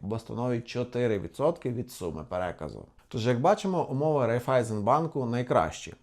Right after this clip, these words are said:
але вони тимчасові. І швидше за все, що вже з першого січня двадцять шостого року комісія появиться і у Райфайзені.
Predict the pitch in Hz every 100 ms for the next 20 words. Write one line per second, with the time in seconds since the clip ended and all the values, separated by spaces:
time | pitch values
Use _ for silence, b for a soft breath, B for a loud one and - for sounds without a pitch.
0 | _ - 151 214 214 135 156 175 - 135
1 | 143 143 135 - 170 113 65 - _ 101
2 | - 196 196 147 131 127 214 254 - 147
3 | 139 131 - - 131 185 214 185 - 147
4 | 135 113 110 123 120 - 104 90 92 92
5 | 110 175 175 160 B B B _ 127 135
6 | 139 131 101 95 98 101 98 - - 110
7 | 98 90 - 95 95 82 71